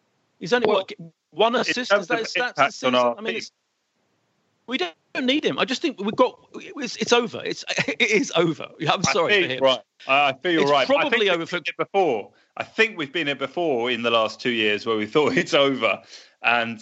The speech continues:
Speaker 2: you know, he's been left out and it, we have these periods and he somehow makes a return, usually in a home game,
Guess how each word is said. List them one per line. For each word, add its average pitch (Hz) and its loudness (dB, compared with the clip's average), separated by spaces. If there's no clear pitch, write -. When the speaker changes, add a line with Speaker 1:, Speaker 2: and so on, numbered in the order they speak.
Speaker 2:
you 147 -2
know, 123 2
he's 120 -6
been 120 -2
left 170 0
out 139 2
and 107 -10
it, 131 -10
we 120 -6
have 131 0
these 143 -6
periods 113 -2
and 127 0
he 139 2
somehow 180 2
makes 175 0
a 170 -2
return, 139 0
usually 165 0
in 139 2
a 131 2
home 165 2
game, 123 2